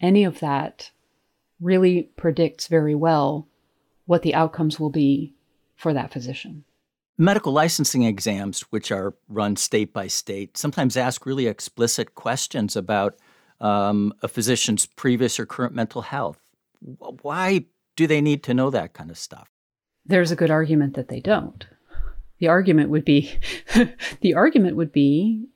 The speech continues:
Speaker 1: that wh-, what they're trying to do is protect patient safety. But the reality is that your previous, your pre-, previous history doesn't necessarily, um, align with what you're able to do now.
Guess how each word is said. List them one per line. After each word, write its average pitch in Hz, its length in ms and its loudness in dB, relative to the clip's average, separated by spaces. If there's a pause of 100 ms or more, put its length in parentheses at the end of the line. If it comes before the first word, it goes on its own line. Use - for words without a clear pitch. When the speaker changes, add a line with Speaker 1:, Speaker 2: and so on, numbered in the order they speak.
Speaker 1:
that 180 380 2 (320)
wh-, - 180 2
what 247 180 4
they're 247 120 4
trying 302 240 6
to 220 80 4
do 160 120 4
is 143 140 4
protect - 380 -4
patient - 260 -2
safety. - 500 -12 (1300)
But 185 240 2
the 180 80 0
reality 196 500 4
is 139 220 4
that - 140 -4
your 196 120 0
previous, - 680 0 (400)
your 165 140 0
pre-, 208 160 2
previous 170 500 0
history 185 640 -2 (240)
doesn't 185 260 2
necessarily, 147 920 -2 (500)
um, 139 440 2 (500)
align 156 360 4
with 147 200 -2
what - 180 0
you're 151 180 2
able 147 180 0
to 151 140 -6
do 143 160 2
now. 123 300 -2